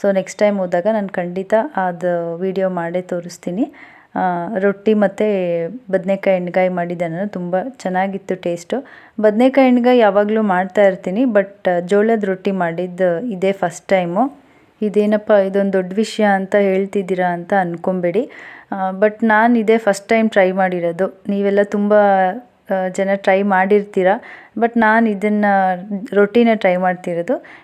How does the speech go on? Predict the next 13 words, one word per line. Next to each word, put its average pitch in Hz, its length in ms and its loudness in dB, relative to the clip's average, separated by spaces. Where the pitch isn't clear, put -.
ಇದೇ 202 220 0
ಫಸ್ಟ್ 185 320 -2
ಟೈಮ್. 226 240 -2
So, 190 260 2
ಅದರಿಂದ 196 400 -2
ನನಗೆ 190 760 0
ಖುಷಿ 220 360 0
ಇದೆ, 202 360 0
ಸ್ಯಾಟಿಸ್ಫ್ಯಾಕ್ಷನ್ 202 720 0
ಇದೆ 190 200 -2
ಫಸ್ಟ್ 185 280 -4
ಟೈಮ್ 196 220 2
ಮಾಡಿದ್ದು, 180 460 -4